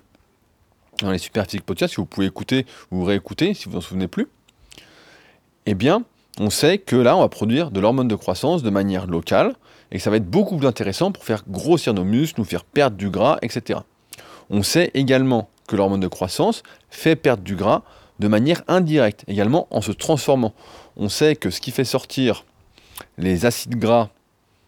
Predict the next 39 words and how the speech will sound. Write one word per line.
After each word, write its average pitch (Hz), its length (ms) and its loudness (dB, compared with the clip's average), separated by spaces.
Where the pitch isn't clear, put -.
la 95 120 -4
plupart 110 340 0
du 104 100 -2
temps, 117 240 0
ça - 100 -12
fait - 80 -6
longtemps 104 140 2
que 107 40 0
je 101 60 -4
me 98 40 -6
suis 90 100 -14
pas - 80 0
actualisé 104 380 -2
là-dessus, 107 260 -2
mais 101 180 0
de 92 100 -2
mémoire, 107 520 2
fait - 100 -6
sortir 135 220 2
les 113 60 6
acides 123 240 -2
gras 123 320 2
de 120 380 4
leur 101 280 0
site - 280 -2
de 101 120 2
stockage, 143 640 0
de 101 80 -6
leur 87 220 -4
dépôt, 117 600 2
en 98 100 -6
fait, - 360 0
c'est - 180 -8
grâce 127 360 2
à 85 80 0
l'adrénaline 127 580 2
et 139 80 2
la 95 100 0
noradrénaline. 120 880 2